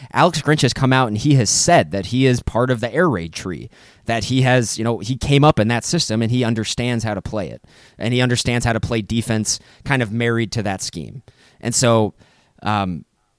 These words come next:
we talk about culture a lot, and we talk about philosophy of the program, and whether or not we like it, that is the philosophy of Oklahoma's program. They are an extreme air raid-like team. Now, I know that they,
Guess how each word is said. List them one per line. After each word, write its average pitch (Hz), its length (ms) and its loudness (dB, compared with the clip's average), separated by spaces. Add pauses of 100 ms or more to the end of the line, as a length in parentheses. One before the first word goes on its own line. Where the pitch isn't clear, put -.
(320)
we 117 200 -4
talk 135 240 2
about 123 240 0
culture 139 400 -2
a 139 80 -2
lot, 131 260 2
and - 80 -12
we 98 80 -8
talk 107 180 -4
about 104 200 -6
philosophy 107 580 -4
of 98 80 -6
the 90 80 -10
program, 90 640 -6 (320)
and 117 260 0
whether 135 240 4
or 156 60 4
not 131 200 2
we 117 120 -2
like 113 240 0
it, 113 100 0
that 120 180 0
is 135 140 0
the 123 80 0
philosophy 107 540 -2
of 95 100 -2
Oklahoma's 95 420 -2
program. 107 540 -6 (260)
They 139 300 2
are 117 480 2 (140)
an 127 120 -2
extreme 113 800 -2 (400)
air 127 220 4
raid-like 107 500 -2
team. 95 300 -2
Now, 113 160 2
I 139 80 6
know 131 160 4
that 139 140 -2
they, 139 260 0